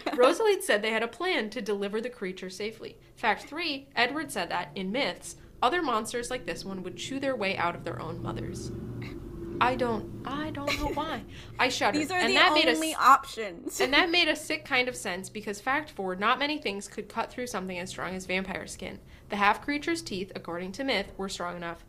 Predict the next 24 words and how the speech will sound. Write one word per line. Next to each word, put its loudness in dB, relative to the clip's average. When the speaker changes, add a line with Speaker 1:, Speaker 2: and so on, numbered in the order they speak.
Speaker 2:
my 6
teeth -4
were -6
strong -6
enough, -8
and -2
vampire 0
teeth -12
were -12
strong -10
enough. -10
It 2
was -2
hard 4
to 0
miss 0
the -2
obvious, 0
but 0
I 6
sure 0
wished 0
I 0
could, -12